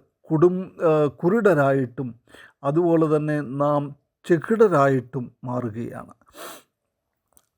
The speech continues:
പ്രിയ വിശ്വാസികളെ, അതുകൊണ്ട് നാം സത്യ സത്യദൈവത്തെ വിളിക്കുകയും സത്യദൈവത്തെ ആരാധിക്കുകയും ചെയ്യുമ്പോൾ ആത്മീയമായ നമ്മുടെ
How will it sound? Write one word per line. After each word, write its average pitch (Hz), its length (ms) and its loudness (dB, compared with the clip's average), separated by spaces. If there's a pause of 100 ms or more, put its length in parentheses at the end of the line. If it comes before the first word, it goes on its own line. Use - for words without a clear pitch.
(1080)
പ്രിയ 143 220 2
വിശ്വാസികളെ, 143 640 0
അതുകൊണ്ട് 143 380 0 (800)
നാം 151 340 0 (220)
സത്യ - 320 0 (220)
സത്യദൈവത്തെ 185 800 2
വിളിക്കുകയും 160 800 -2
സത്യദൈവത്തെ 190 880 -2
ആരാധിക്കുകയും 160 840 0
ചെയ്യുമ്പോൾ 139 720 -4 (760)
ആത്മീയമായ 196 880 0
നമ്മുടെ 170 580 -2